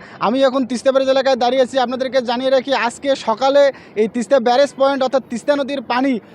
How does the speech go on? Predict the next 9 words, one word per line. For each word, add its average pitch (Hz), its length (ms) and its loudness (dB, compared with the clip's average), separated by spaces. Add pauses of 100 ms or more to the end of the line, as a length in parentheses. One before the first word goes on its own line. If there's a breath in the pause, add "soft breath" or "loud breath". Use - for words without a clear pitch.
(140 loud breath)
বিপদসীমার 277 680 -2 (220)
তেরো 247 180 2
সেন্টিমিটার 269 520 0
নিচ 254 160 2
দিয়ে 269 140 0
প্রবাহিত 262 400 2
হয়। 269 180 4
পাশাপাশি, 269 640 0 (280 loud breath)
আ, 196 60 -2